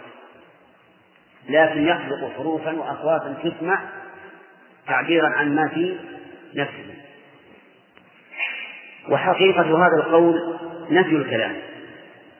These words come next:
لأن ما في النفس من المعلومات المرتبة ليست كلاما، ولكنها معلومات، علم، وليست كلاما.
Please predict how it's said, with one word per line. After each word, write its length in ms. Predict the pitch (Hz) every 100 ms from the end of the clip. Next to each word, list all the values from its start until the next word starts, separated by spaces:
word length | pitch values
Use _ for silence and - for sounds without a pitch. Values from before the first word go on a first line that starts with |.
| - _ _ _ _ _ _ - _ _ _ _ _ _ -
لأن 420 | 139 170 175 165
ما 120 | 175
في 60 | 170
النفس 360 | 143 147 175 - - - - - - -
من 180 | 120 131
المعلومات 640 | 143 139 127 135 139 160 -
المرتبة 600 | 131 123 123 - 131 175 - - - - - - - - - - -
ليست 260 | 190 226 151 -
كلاما، 560 | 147 139 131 143 - -
ولكنها 640 | 143 143 139 139 151 160 - - - - - - -
معلومات، 500 | 135 135 165 190 165 - - - - - - - - -
علم، 320 | 160 180 - - - - - - - - _ _ _ -
وليست 380 | 135 170 - -
كلاما. 320 | 120 101 -